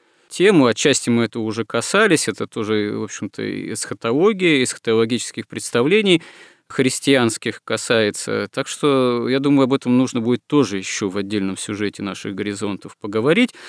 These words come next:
Но прежде мы, как уже я сказал, надо поговорить о том, что такое там вот именно русская, в собственном смысле, церковь, и насколько церковь вообще можно как-то определять или невозможно определять с точки зрения вот какой-то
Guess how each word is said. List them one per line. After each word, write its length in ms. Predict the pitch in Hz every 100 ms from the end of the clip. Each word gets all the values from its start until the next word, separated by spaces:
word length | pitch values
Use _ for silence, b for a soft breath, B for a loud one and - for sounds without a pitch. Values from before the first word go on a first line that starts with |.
| B B
Но 320 | 123 147 131 120
прежде 920 | 151 202 208 160 135 123 117 113 113
мы, 260 | 113 135 127
как 240 | - -
уже 260 | 107 104 113
я 120 | 104
сказал, 520 | 101 - 107 131 160 113
надо 260 | 110 117
поговорить 560 | - 104 107 107 127 -
о 60 |
том, 260 | - 117 117
что 200 | - 98
такое 380 | - - 104 98
там 220 | - 92
вот 160 | 95 -
именно 240 | 101 101
русская, 500 | 113 127 - - 98
в 60 | -
собственном 420 | - - - 98
смысле, 340 | - 104 - 104
церковь, 400 | - 170 - - B B B
и 60 |
насколько 360 | 131 - 131 120
церковь 440 | - 156 - 120
вообще 500 | 110 104 - 127 120
можно 380 | 107 107 104 107
как-то 260 | - - 104
определять 720 | - 110 98 104 127 131 - b b b
или 140 | - 120
невозможно 680 | 113 101 95 101 123 139 120
определять 500 | - 107 113 107 104
с 80 | -
точки 300 | 104 - 101
зрения 340 | 104 113 107
вот 80 | 92
какой-то 340 | 95 - 101